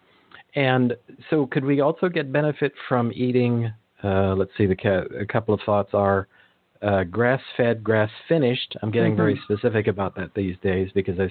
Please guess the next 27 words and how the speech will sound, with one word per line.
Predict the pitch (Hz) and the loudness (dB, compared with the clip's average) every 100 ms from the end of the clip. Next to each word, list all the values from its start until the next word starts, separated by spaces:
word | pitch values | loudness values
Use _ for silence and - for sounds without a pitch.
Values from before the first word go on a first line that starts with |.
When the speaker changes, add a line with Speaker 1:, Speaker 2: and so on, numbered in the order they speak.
| - | 0
Speaker 1:
see | 107 | 2
a | |
lot | 98 95 | 4 2
of, | 98 92 | 2 0
"Oh, | 156 | -2
it's | 165 | -2
grass-fed, | - 185 147 196 | 0 0 2 0
Speaker 2:
Yes. | 170 | 0
Speaker 1:
but | 117 | -2
is | 123 | -2
it | 143 | -2
grass-finished?" | 165 175 180 208 240 | -2 -2 -2 -8 -6
No, | 185 240 | -4 -2
it's | 202 - | -2 -2
fed | 196 190 | -4 -2
grains. | 214 233 110 - _ | -2 -2 -4 -8 _
What | 226 | -4
do | 277 | -2
you, | 294 285 - | -2 -6 -8
what? | 147 233 339 - _ _ _ - - _ | -2 -2 -4 -18 _ _ _ -20 -20 _
So | 135 | -2
it | 127 | 0
needs | 139 131 | 0 -2
to | |
be | 120 | -4
grass-fed, | 117 117 110 - 131 123 110 | 0 0 0 -2 -2 0 0
grass-finished, | 104 98 - 185 139 104 - | -2 -2 -2 0 0 -2 -6